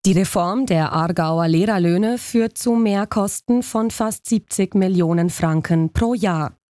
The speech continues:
Angepasst werden soll das neue Lohnsystem in einem Schritt auf Anfang zweitausendzweiundzwanzig.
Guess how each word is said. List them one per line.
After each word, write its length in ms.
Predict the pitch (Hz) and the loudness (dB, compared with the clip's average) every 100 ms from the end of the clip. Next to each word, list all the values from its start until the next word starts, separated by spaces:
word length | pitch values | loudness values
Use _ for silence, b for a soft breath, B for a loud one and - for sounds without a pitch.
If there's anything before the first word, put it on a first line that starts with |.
| B B B B B | B B B B B
Angepasst 720 | - 185 214 - 214 254 - | -4 -2 -2 0 -2 -2 -2
werden 340 | 233 233 247 | -2 0 0
soll 240 | 233 220 214 | 0 0 0
das 220 | 208 208 | -2 0
neue 260 | 208 196 196 | 0 2 2
Lohnsystem 680 | 185 185 185 - - 170 156 | 2 0 0 -2 0 0 0
in 180 | 165 - | -2 -2
einem 280 | 160 208 254 | -2 -2 -2
Schritt 540 | - 175 240 - - | -2 -2 -2 -6 -6
auf 300 | - 214 - | -4 -4 -4
Anfang 560 | - 170 170 180 170 170 | -2 0 0 0 0 -2
zweitausendzweiundzwanzig. 1900 | - 180 175 160 160 170 180 - - 156 151 240 - 170 156 - 156 - | -4 -2 0 0 0 0 0 -2 -2 0 2 0 -2 -2 0 -2 -6 -6